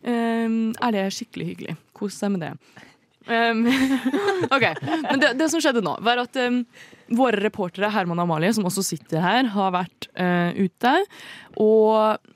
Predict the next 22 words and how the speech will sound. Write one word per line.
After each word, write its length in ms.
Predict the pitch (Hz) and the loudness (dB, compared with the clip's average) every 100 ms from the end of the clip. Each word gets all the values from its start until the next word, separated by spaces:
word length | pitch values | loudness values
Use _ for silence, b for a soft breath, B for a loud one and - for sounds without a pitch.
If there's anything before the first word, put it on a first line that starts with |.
| _ | _
snakket 500 | - - 247 - 180 | -8 -2 -2 -2 -4
med 240 | 196 170 165 | -2 0 0
de 80 | 170 | -2
ansatte 560 | 170 151 160 - 170 175 | -4 -6 -8 -4 -2 0
i 340 | 175 170 165 | 0 0 0
kebabshoppene 840 | 165 185 160 160 156 156 - 160 170 | -2 -2 -2 -4 -6 -10 -4 -4 -4
i 160 | 160 - | -6 -6
Oslo. 500 | 170 - - 185 208 _ b b b b b - | -8 -8 0 0 0 _ b b b b b -6
Vi 100 | 220 | -4
skulle 240 | - 226 | 0 2
høre 180 | 226 180 | 2 2
litt 200 | 170 - | -2 -2
av 100 | 170 | 2
det, 120 | 240 262 | 2 2
men, 360 | 214 196 196 196 | 2 4 2 2
ehm, 460 | 190 185 185 185 185 196 b b b b b | 2 2 2 0 -2 -4 b b b b b
det, 100 | - 381 381 339 320 - - - | 2 4 4 0 -4 -6 -16 -16
det 220 | - 339 | 0 2
var 100 | 370 | 4
litt 160 | 359 370 | 2 2
tekniske 400 | 381 370 370 - | -2 -2 -4 -2
problemer, 460 | 359 339 339 381 | 0 4 4 4